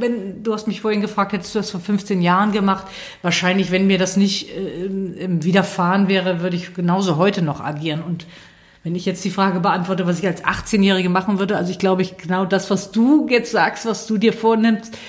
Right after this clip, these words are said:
das habe ich gemacht. Ich glaube, mein, also ich habe immer genau das, ich habe mir immer das, dieses,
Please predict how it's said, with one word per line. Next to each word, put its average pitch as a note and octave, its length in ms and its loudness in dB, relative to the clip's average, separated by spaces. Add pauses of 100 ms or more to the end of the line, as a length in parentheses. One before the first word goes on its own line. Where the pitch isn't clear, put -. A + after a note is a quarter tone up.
(160)
das - 220 -4
habe E3+ 120 -2
ich A3+ 120 -2
gemacht. C4 400 2
Ich A3+ 220 2
glaube, C4+ 260 -2
mein, A#3+ 440 0 (100)
also - 180 -14 (400)
ich - 160 -14
habe G3 140 -14
immer A3+ 180 2
genau F#3+ 320 0
das, G#3+ 340 -6
ich G#3+ 100 -14
habe F#3+ 100 -16
mir - 80 -8
immer G3+ 160 -4
das, F#3 180 -6
dieses, F3 380 -6